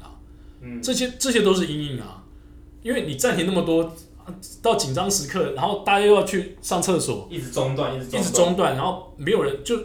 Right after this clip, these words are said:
Speaker 1: 会有人就逐-，逐渐流失，对啊，所以我觉得这个就是，这是所有的运动都不能避免。但我要讲一件很重要的事情，你们俩现在开始做这个是对的，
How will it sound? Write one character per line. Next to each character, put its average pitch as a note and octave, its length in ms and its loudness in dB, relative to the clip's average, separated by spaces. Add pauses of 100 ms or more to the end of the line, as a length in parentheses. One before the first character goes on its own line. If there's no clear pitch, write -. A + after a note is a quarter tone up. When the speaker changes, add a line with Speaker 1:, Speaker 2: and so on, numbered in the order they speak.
(120)
Speaker 1:
会 G3+ 240 6
有 B2+ 100 2
人 A#2 100 -4
就 C#3+ 120 -8
逐-， - 140 -10 (160)
逐 A#2 100 -8
渐 A#2 180 -8
流 F#2 200 -14
失， - 260 -12 (500)
对 G2 80 -18
啊， F2+ 160 -18
所 B2+ 160 -12
以 A2+ 260 -10 (220)
我 A2+ 120 -12
觉 C#3 160 -6
得 D3+ 140 0
这 E3 140 -6
个 C3+ 140 -4
就 C3 140 -4
是， B2 360 -6 (160)
这 G#3 140 -2
是 G3 140 0
所 D#3+ 220 0
有 D3+ 60 2
的 C3 60 0
运 D3 140 -6
动 C3+ 100 -4
都 C3+ 80 -4
不 C3+ 120 -8
能 B2 120 -4
避 A#2+ 60 -6
免。 G#2 200 -12
但 D3 240 -2
我 B2+ 60 -2
要 D3 80 0
讲 G#2 260 -6
一 G2+ 40 -14
件 A#2+ 140 -8
很 G2+ 120 -14
重 B2 140 -10
要 A2 80 -12
的 G2+ 40 -16
事 - 140 -16
情， - 200 -16 (460)
你 C3 80 -6
们 E3 80 -2
俩 C3+ 160 0
现 E3+ 200 -2
在 D3+ 80 0
开 C#3+ 160 -2
始 - 40 -4
做 C#3+ 140 -2
这 C3+ 60 0
个 C3 60 0
是 - 200 -4
对 E3+ 220 0
的， - 20 -12